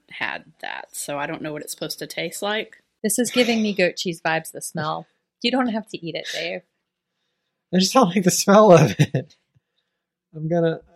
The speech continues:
Speaker 3: you want me to hold my nose and eat it? I've never held my nose in my life, like, to actually, like, to functionally not smell something. I'm gonna do
Speaker 2: Don't
Speaker 3: it
Speaker 2: do
Speaker 3: now.
Speaker 2: that. Oh, boy.
Speaker 1: The smell is very strong.
Speaker 2: Mm-hmm.
Speaker 3: No.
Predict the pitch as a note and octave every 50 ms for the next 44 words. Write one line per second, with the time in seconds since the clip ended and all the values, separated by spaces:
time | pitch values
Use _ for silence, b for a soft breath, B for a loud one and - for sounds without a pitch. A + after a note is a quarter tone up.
0 | _ _ _ - D3+ D3 E3 F#3+ G3 F#3+ F3+ D#3+ D3 E3 F3 E3+ F3 D#3+ D3+ D3+
1 | E3 E3 D3+ D3+ D3 D3 D3+ E3+ E3 C#3+ B2+ C3 C#3 C#3+ D3+ D3+ D#3 D3 D3 D3
2 | C#3 C3+ C#3 C#3 C3 B2+ C3 C3+ C3+ B2 A2+ A#2+ A#2+ A2+ A2+ A2+ A2+ A2+ A2+ A2+
3 | A2 _ _ _ _ B2+ A#2+ A2 G#2+ _ _ _ _ _ _ _ - - - -
4 | B2 A#2 A2 - - C3+ B2+ C3 B2 - - _ - B2+ A#2+ - B2 A#2 A#2+ -
5 | - - B2+ A#2 A2 A2 G#2+ G#2+ G#2 A2 - - A2+ G#2 G2 G2+ G2 - - F2+
6 | - _ _ _ _ _ _ _ _ _ _ _ A2 G#2 G#2 G#2+ G#2+ A2+ A2+ A#2+
7 | B2 - G3+ G3 G3 F#3 - E3 D#3+ D#3 _ - A3 A3 G3+ F3+ E3 D#3+ D#3+ D#3+
8 | F3 _ _ _ _ _ _ _ _ - G3 G3 F#3+ - - A3+ G#3+ A3 A3 G#3+
9 | G#3 F#3+ F3 F#3 F3+ F3+ G#3+ B3 - - - G#3+ G3 F#3 F#3 A3 C4+ C4+ _ _
10 | _ _ _ _ _ _ _ _ _ _ G3+ G3 G3 F3+ G3 G3 D3+ D#3+ E3+ E3
11 | D#3 D3 -